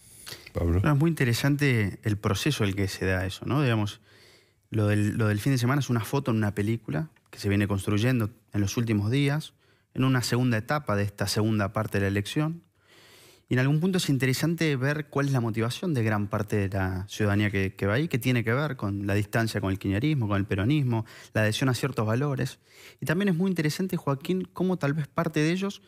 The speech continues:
Speaker 2: quieren dar un mensaje para el diecinueve, para el veinte, en caso de que lo que representan tenga que ser oposición. La combinación de esos elementos me parece que es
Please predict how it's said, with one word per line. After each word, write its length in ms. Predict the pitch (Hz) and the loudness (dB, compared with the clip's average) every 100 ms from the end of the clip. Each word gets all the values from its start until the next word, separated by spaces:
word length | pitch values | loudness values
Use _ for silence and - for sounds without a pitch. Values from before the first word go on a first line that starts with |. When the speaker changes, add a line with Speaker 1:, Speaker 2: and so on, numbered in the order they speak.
| _ _ | _ _
Speaker 2:
quieren 160 | - 135 | 0 2
dar 120 | 139 | 2
un 80 | 139 | 2
mensaje 340 | 123 123 143 143 | 0 0 -2 -2
para 140 | 113 | 0
el 80 | 110 | 0
diecinueve, 380 | 110 120 139 135 | 0 0 2 2
para 160 | 110 | 0
el 100 | 117 | 0
veinte, 320 | 131 143 151 | 0 0 0
en 120 | 139 107 | -2 0
caso 340 | 120 - 120 | -2 0 0
de 140 | 110 | 0
que 260 | - 123 147 - _ | 0 0 -2 -6 _
lo 120 | 110 | -4
que 100 | 101 | -2
representan 540 | 104 104 104 - 110 101 | -2 -2 -2 -2 -2 0
tenga 180 | 104 95 | 0 0
que 80 | |
ser 140 | 95 104 | 0 -2
oposición. 640 | 92 95 - - 120 - - - - - | -2 -4 -6 -2 -4 -4 -16 -20 -12 -2
La 140 | 135 | 0
combinación 460 | 135 143 143 - 170 | 2 2 0 0 0
de 80 | |
esos 180 | 160 160 | -2 -2
elementos 380 | 165 170 185 151 | -2 0 0 0
me 80 | 120 | 0
parece 320 | 120 127 120 | 0 0 0
que 120 | 120 | 0
es 200 | 131 - | 0 -2